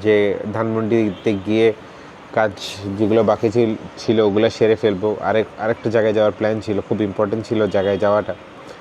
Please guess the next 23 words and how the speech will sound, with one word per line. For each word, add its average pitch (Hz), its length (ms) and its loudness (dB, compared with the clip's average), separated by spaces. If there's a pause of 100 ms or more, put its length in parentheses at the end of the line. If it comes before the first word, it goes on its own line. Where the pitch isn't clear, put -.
(420)
but 101 140 0 (100)
সেটাও 107 420 2 (100)
হইতে 107 220 2
পারে 104 240 0
নাই, 107 120 -2
because 101 360 0 (1080)
বডি 120 260 4
নিতে 120 260 2
পারে 104 260 0
নাই। 95 160 -4
আমি 110 340 -4 (260)
আসার 113 300 0
সাথে 123 280 -2
সাথে 139 320 0 (1000)
ট্রেডমিলে 120 380 2
হাঁটছি, 123 500 0
আহ, 107 1080 -2
almost 127 360 0
এক 104 100 0
ঘন্টা 120 300 0
দশ 117 240 2
মিনিট, 104 220 -4 (1120)
তারপরে 117 800 2